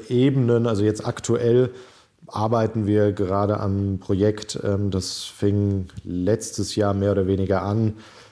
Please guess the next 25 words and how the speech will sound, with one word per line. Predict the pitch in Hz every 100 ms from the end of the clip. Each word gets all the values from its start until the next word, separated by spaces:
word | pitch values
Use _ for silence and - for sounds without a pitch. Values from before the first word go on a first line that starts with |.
| -
Das | 92 -
ist | 110 -
ein | 104 95 95 95 95 95 -
Hotel | 95 90 104 107 113 110 110
in | 104
der | 98
Slowakei, | - 104 92 90 104 110 139 139 - -
mitten | 110 110 107 107
im | 98 98
Nirgendwo, | 101 120 123 117 101 110 120 131 - - - - _ _ -
eine | 95
Stunde | - 117 110
von | 107 110
Budapest | 95 120 120 - 113 -
entfernt, | 113 104 110 110 110 107
eineinhalb | 107 107 107 95 95
Stunden | - 104 101 95
von | - 101 95 -
Bratislava | - 98 95 - 98 104 104 104 104
und | 101 98
zwei | - 101
Stunden | 98 - 98
von | 92 101 95
Wien | 120 117
entfernt. | 95 - 95 104 127